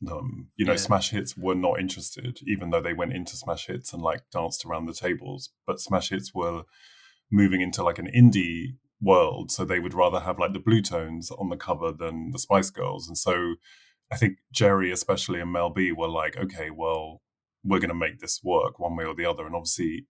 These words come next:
Speaker 1: smash hits doing that meant that Top of the Pops could come along, the magazine, and give them the sort of famous nicknames and have them on the cover. And they were so successful that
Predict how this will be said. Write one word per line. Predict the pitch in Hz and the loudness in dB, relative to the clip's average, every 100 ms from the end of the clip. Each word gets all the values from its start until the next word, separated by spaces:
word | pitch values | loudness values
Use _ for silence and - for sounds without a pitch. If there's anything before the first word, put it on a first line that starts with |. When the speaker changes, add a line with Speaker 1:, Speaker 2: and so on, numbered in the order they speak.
| _ _ _ - | _ _ _ -8
Speaker 1:
smash | - 104 95 | 0 2 2
hits | - - | -2 -6
doing | - 110 101 | -2 2 2
that | 90 90 | 2 -2
meant | 87 85 | -4 -6
that | 92 | -8
Top | - 76 | -10 -10
of | 82 | -10
the | |
Pops | - 101 - - | 0 0 0 -6
could | - | -6
come | - 82 | -6 -4
along, | 82 80 80 92 - | -4 -4 -4 -6 -6
the | |
magazine, | 85 80 85 95 85 80 50 | -4 -4 0 2 2 0 -8
and | 50 - - _ - - _ _ - | -8 -10 -10 _ -20 -20 _ _ 0
give | 104 - | 0 2
them | 85 85 | -4 -2
the | 82 | -2
sort | - - - | -2 -2 -4
of | |
famous | 90 85 82 - - | -2 -2 -6 -6 2
nicknames | 98 95 92 85 82 85 80 | 2 2 -2 -2 -4 -6 -6
and | 85 78 78 - | -8 -10 -12 -10
have | 85 | -10
them | 87 82 | -8 -8
on | |
the | 82 | -10
cover. | - 98 92 87 82 80 80 | -4 0 2 0 -2 -2 -4
And | 80 80 - - _ _ _ _ - | -6 -8 -12 -16 _ _ _ _ 6
they | 117 | 8
were | |
so | 127 160 | 10 8
successful | 127 120 - 123 101 90 | 6 2 2 2 2 -2
that | 85 82 | -2 -6